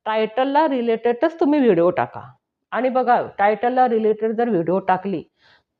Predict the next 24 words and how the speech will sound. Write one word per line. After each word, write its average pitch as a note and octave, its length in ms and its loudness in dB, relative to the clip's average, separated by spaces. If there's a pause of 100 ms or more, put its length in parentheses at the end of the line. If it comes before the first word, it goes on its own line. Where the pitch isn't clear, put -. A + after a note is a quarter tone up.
तर C#4+ 120 0
कोणीही C#4 380 0
बंदा B3 320 0
तुमच्या A#3+ 320 -2
व्हिडिओपर्यंत G3 680 2 (420)
जर C#4+ 140 4
परत C4 300 0 (140)
आला G3+ 240 0 (160)
तर A#3 40 -8
तो A#3 180 -8
लगेच A#3 440 -6
क्लिक A3 300 -4
करेल. F3+ 200 -2 (460)
तर C4 80 2
त्याला A#3 260 4
असं B3+ 220 2
वाटेल A3+ 240 0
की A3+ 140 -16
नाही, A3 180 -4
यांनी G3 240 -2
जे B3+ 140 0
टायटल G#3 400 0
दिलेलं F3+ 340 -2
आहे D3+ 180 -8